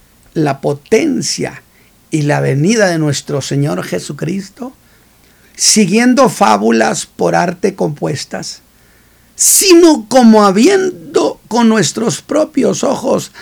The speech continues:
visto su majestad". Plural,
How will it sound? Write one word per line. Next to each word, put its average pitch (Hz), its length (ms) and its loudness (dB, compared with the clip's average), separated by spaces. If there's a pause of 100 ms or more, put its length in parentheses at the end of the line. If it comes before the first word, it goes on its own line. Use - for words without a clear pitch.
(120)
visto 185 600 0
su - 220 -4
majestad". - 800 -8 (1120)
Plural, 220 500 4